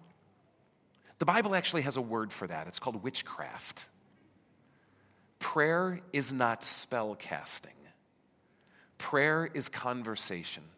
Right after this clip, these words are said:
Maybe better put, crying out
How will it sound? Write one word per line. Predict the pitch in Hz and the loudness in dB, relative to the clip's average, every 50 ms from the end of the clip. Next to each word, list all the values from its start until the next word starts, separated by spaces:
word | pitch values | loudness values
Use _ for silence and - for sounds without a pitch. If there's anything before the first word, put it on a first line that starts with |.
| _ _ _ _ _ _ _ _ _ _ _ _ _ _ _ _ _ _ _ _ _ _ _ _ - | _ _ _ _ _ _ _ _ _ _ _ _ _ _ _ _ _ _ _ _ _ _ _ _ -2
Maybe | 147 151 151 135 139 127 | 2 2 4 4 2 2
better | 113 123 117 113 110 | 4 2 2 2 0
put, | - - - 101 - - | -4 -4 -6 -8 -8 -8
crying | - - - 135 135 135 139 131 117 - | -8 -2 0 2 2 2 0 -4 -6 -8
out | - 107 95 87 85 - - - - - | -8 -6 -6 -8 -10 -12 -14 -14 -14 -14